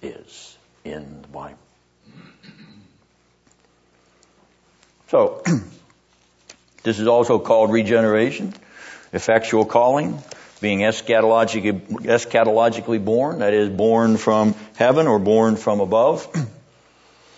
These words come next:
But we're not done. The richness of this paradigm goes not only from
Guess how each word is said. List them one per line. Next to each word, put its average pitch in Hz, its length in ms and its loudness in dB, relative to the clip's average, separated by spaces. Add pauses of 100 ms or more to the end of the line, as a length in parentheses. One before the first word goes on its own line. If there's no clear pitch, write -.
(720)
But 131 140 4
we're 160 120 4
not 175 200 2
done. 170 360 0 (2000)
The 113 140 -2
richness 185 560 0
of 180 100 2
this 175 160 0
paradigm 180 840 0
goes 147 320 2
not 156 280 0
only 170 240 0
from 160 340 0